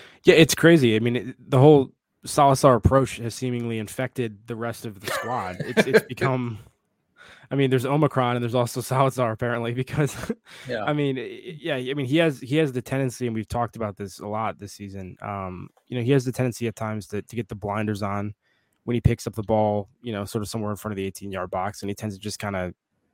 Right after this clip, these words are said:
Speaker 1: stop looking for options and is set on getting a shot off. Um, and, you know, there's, there's good things about that and bad things about that. But when that becomes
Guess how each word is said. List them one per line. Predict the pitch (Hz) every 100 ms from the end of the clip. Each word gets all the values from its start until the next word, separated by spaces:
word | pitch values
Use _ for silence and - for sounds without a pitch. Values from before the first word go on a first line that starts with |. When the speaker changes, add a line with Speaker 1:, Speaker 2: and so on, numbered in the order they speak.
| _ _
Speaker 1:
stop | - - 110 117
looking | 117 113
for | 104 98
options | 98 101 - 101 98
and | 101 95 95 90
is | 98
set | 117 104
on | 101
getting | 104 101
a | 87
shot | - 113 113
off. | 92 85 - _ - - _ -
Um, | - 98 95 90 -
and, | 127 127 120
you | 123
know, | 131
there's, | 123 117
there's | 131
good | 110 131
things | 131 113
about | 117 110
that | 117
and | 101
bad | 104 110
things | 110 98
about | 98 95 -
that. | 90
But | 90 104
when | 117
that | 120 -
becomes | 117 120 110 104 -